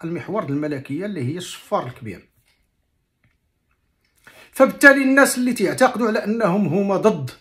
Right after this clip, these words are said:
هاد المنظومة ديال الحكم كذلك، ما تنهضرش على الإصلاحيين اللي باغيين يرقعوا، اللي باغيين يشدوا دار م-، مخرشة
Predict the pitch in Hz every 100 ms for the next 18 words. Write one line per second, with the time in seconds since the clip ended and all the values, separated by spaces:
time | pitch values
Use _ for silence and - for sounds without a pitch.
0 | _ - 165 185 190 185 185 180 - 196
1 | 151 208 180 127 104 - _ - - -
2 | 160 165 156 247 214 220 185 196 156 165
3 | 185 170 165 160 147 156 151 143 - 151
4 | 139 139 147 139 147 - 117 123 143 160
5 | 160 151 135 147 - - - - 220 -
6 | - 214 262